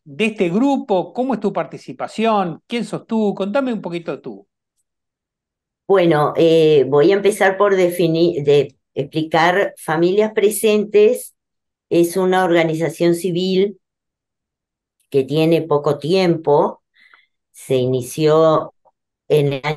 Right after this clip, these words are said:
Speaker 2: año dos mil veintidós, el año pasado,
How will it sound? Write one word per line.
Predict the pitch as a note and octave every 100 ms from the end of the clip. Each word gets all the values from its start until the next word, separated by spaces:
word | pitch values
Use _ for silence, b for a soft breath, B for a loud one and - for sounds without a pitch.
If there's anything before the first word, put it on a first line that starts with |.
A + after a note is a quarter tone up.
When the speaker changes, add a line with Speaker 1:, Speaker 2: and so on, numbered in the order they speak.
| -
Speaker 2:
año | D#3+ D#3+ D3 C#3+ C3+ C3 A#2 G#2+ - _ _
dos | - C#3+ D#3+
mil | D#3 D3+
veintidós, | D3+ C3+ C3+ C#3 G3 G3+ -
el | B2+ B2
año | C#3 C3
pasado, | C3+ - G3 D#3+ D#3+ G#3